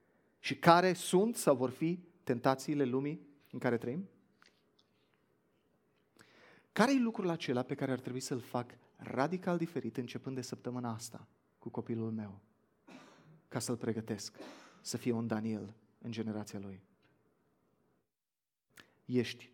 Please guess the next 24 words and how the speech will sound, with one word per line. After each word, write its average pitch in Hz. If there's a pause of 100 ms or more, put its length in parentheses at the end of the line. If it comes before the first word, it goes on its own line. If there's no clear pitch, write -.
tu 143 (520)
un 127
Daniel 117
în 113
generația 110
ta? 139 (2000)
Sau -
tinzi 190
să 165
te 151
scurgi 135
ca -
apa 117
prin 110
viață, 104 (640)
în 147
direcția 160
cu -
cea 196
mai 175
puțină 127
rezistență 110
la 104
înaintare? 101